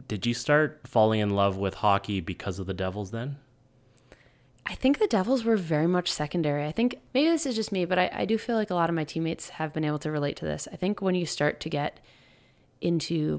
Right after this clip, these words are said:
Speaker 2: playing hockey yourself, even not competitively, the schedule is, just makes it really hard to be a fan. So I, I've always been a very peripheral fan. Um, I, I enjoy watching the Devils, but I can't name everyone on the roster, and I can't really talk about trade deals and off-season,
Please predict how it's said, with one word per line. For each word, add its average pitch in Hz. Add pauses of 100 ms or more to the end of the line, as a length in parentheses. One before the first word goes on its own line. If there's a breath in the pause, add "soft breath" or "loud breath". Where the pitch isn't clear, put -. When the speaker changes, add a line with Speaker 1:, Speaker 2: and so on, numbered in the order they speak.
Speaker 2:
playing 147
hockey 156
yourself, 151
even 208
not 190
competitively, 214
the 165
schedule 170
is, 147 (140)
just -
makes 202
it 233
really 156
hard 175
to 165
be 147
a 147
fan. 135 (480 loud breath)
So 185
I, -
I've 208
always 220
been 233
a 208
very 165
peripheral 147
fan. 135
Um, 143 (480 loud breath)
I, -
I 180
enjoy 175
watching 170
the 170
Devils, 170
but 170
I 160
can't 160
name 143
everyone 143
on 143
the 147
roster, 147
and 147
I 143
can't 143
really 147
talk 147
about 147
trade 143
deals 147
and 147
off-season, 147